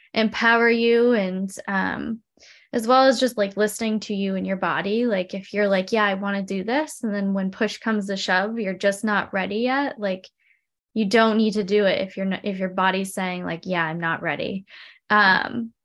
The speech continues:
but I also think, like, if you do agree to share it, make sure you have that support. Um, make sure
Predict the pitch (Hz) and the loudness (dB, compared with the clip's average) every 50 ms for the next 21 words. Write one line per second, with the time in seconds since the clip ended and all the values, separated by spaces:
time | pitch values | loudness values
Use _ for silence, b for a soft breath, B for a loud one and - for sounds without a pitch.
0 | _ _ - - _ - 254 233 214 190 151 104 - - _ - - - - _ | _ _ -20 -8 _ 4 4 4 6 4 2 0 -4 -6 _ -16 -16 -16 -16 _
1 | _ _ _ _ _ _ - 226 220 214 196 220 220 208 214 - 220 220 196 - | _ _ _ _ _ _ 0 4 6 6 8 8 6 4 2 0 0 0 -2 -2
2 | 214 202 196 196 196 190 185 185 202 190 196 196 202 190 202 196 196 202 196 196 | -4 -2 -2 -2 -2 -2 -2 -2 -4 -6 -6 -6 -4 -2 -2 -2 0 -2 -2 -2
3 | 208 208 202 196 196 190 196 190 - 214 196 - - 196 185 185 190 190 - - | 0 0 0 0 0 -2 -4 -4 -6 -8 -6 -2 0 2 2 2 2 0 0 -2
4 | - 214 208 190 196 190 - - 220 214 214 214 202 185 196 190 180 196 185 160 | -2 -2 -2 -2 -2 -4 -4 -2 0 2 2 0 0 0 -2 -2 -2 -2 -6 -6
5 | - - - 196 190 - - 196 196 190 196 202 202 - - _ _ - 202 190 | -6 -8 -12 -12 -10 -4 0 2 2 4 4 2 0 -2 -8 _ _ -4 -4 -2
6 | 170 165 - - - - 226 220 - _ b b b b b b b b _ _ | -2 -2 -2 -4 -4 -4 -6 -6 -8 _ b b b b b b b b _ _
7 | - 208 220 208 196 - - - 226 214 208 202 208 202 196 196 202 196 196 | 0 2 2 2 0 -2 -4 0 2 4 6 6 6 6 4 4 2 0 -4